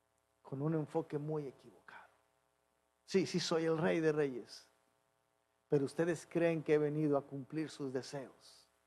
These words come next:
Y por eso están contentos. Pero no he venido a cumplir sus deseos." Por eso les dice en el versículo cuarenta y dos,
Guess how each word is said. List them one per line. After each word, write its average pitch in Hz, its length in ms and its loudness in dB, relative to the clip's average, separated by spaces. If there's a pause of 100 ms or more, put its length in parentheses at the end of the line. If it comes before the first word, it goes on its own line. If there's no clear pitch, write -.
(720)
Y 175 80 0
por 147 200 0
eso 202 200 4
están 156 260 -4
contentos. - 760 -12 (1400)
Pero 127 180 -4
no 135 100 -4
he 143 60 0
venido 131 300 -4
a - 20 -4
cumplir 123 380 -14
sus - 180 -18
deseos." - 320 -20 (2250)
Por 147 120 10
eso 170 220 8
les 143 120 8
dice 156 260 4
en 135 80 2
el 135 60 2
versículo 151 440 2
cuarenta 131 360 0
y 135 60 6
dos, 143 220 4